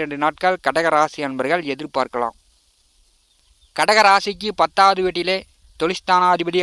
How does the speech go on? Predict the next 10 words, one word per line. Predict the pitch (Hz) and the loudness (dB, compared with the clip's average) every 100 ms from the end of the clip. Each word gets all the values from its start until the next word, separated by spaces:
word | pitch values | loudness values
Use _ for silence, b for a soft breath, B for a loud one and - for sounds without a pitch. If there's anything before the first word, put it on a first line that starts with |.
| 156 | 2
ஆட்சி | 165 175 165 | 0 -4 -4
பலம் | 160 147 | -4 -4
வரும்போது | 135 127 123 151 - _ _ _ _ _ _ _ _ _ _ _ _ - - | -6 -6 -6 -8 -12 _ _ _ _ _ _ _ _ _ _ _ _ -12 -4
சுய | 170 202 196 185 | 0 0 0 -2
தொழில் | 185 196 170 | -2 -2 -6
செய்யக்கூடிய | 165 180 165 156 170 170 | -4 -4 -6 -6 -4 -2
கடகராசி | 147 170 165 160 156 143 | -2 0 0 0 -4 -6
அன்பர்களுக்கு | 139 135 127 - 190 _ _ _ _ _ _ _ _ _ _ _ _ - | -4 -4 -6 -8 -14 _ _ _ _ _ _ _ _ _ _ _ _ -10
இனிமேல் | 147 165 156 | -4 2 2
வந்து | 143 | 2